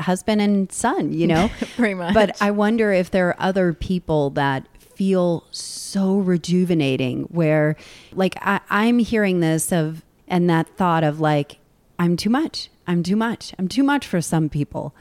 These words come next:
Speaker 1: And that is, like, as an extrovert, a l-, I'm not for everybody, right? And I'm okay with that. But, like, the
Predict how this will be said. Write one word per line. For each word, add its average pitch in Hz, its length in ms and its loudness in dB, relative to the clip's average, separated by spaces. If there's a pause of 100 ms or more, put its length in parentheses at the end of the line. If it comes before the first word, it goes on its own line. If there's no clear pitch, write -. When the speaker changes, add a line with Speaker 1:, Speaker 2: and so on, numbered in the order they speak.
(180)
Speaker 1:
And 202 200 2
that 196 240 2
is, 190 240 -2
like, 170 400 0
as 170 120 -4
an 180 120 0
extrovert, 170 540 0
a - 20 -2 (420)
l-, - 80 -16 (120)
I'm 196 180 0
not 190 180 2
for 190 120 0
everybody, 139 600 -2
right? 156 320 0
And 175 140 2
I'm 175 100 4
okay 156 220 -2
with - 100 -10
that. - 240 -12 (400)
But, 180 220 0
like, 170 280 -2
the 175 120 -2